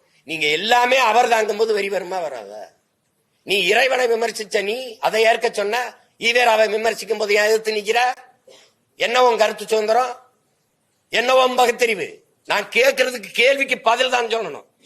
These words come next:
அங்க எங்க ஆத்தாவை இழுக்கிறது, என் மனைவி இழுக்கிறது, என் பரவுக்கு இதெல்லாம் பேசினா நீ என்ன பெண்ணியம் போட்டுற? என்ன பெண்ணியம் போட்டுற? இந்த கோவை ராமகிருஷ்ணன் பேசுறான், ஈ-, குருமூர்த்திக்கு பிறந்தவங்கிறான். ஏன்டா நீ யாருக்குடா பிறந்த?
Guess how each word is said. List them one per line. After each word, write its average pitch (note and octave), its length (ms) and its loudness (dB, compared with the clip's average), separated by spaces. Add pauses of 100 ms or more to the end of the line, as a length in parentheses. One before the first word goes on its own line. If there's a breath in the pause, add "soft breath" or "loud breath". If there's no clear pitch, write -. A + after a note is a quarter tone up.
(300 soft breath)
அங்க A3+ 260 2
எங்க G#3 160 2
ஆத்தாவை A3+ 380 2
இழுக்கிறது, G#3 340 0
என் G3+ 100 2
மனைவி A3 360 0
இழுக்கிறது, G3+ 260 -2
என் F#3+ 160 -2
பரவுக்கு G3+ 260 -2
இதெல்லாம் A3 280 -2
பேசினா E3 400 -8 (220 loud breath)
நீ G#3+ 100 -2
என்ன B3+ 280 0
பெண்ணியம் B3 360 0
போட்டுற? B3+ 320 0 (1400)
என்ன C#4+ 260 2
பெண்ணியம் D4+ 300 4
போட்டுற? D3 360 0
இந்த E3+ 220 -4
கோவை B3 280 4
ராமகிருஷ்ணன் A3+ 560 -2
பேசுறான், G#3+ 400 0 (560)
ஈ-, A#3+ 300 -2 (160)
குருமூர்த்திக்கு C4+ 480 -2
பிறந்தவங்கிறான். G#3 640 0
ஏன்டா G#3+ 240 0
நீ G#3+ 160 2
யாருக்குடா G#3 320 0
பிறந்த? D3+ 540 -2